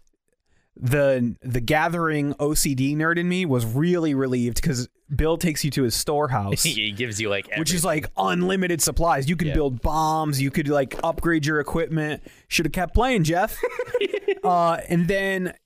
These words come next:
Speaker 1: then it gets to the point where I eventually had to tap out just because I literally could not progress any further, which is, um, you're on your way to acquire the parts to fix a car.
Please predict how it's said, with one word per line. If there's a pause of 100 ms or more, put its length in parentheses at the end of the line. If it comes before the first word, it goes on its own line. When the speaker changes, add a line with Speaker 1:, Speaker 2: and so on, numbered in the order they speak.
Speaker 1:
then
it
gets
to
the
point
where
I
eventually
had
to
tap
out (100)
just
because
I
literally
could
not
progress (200)
any
further,
which
is, (360)
um, (320)
you're
on
your
way
to
acquire
the
parts
to
fix
a
car.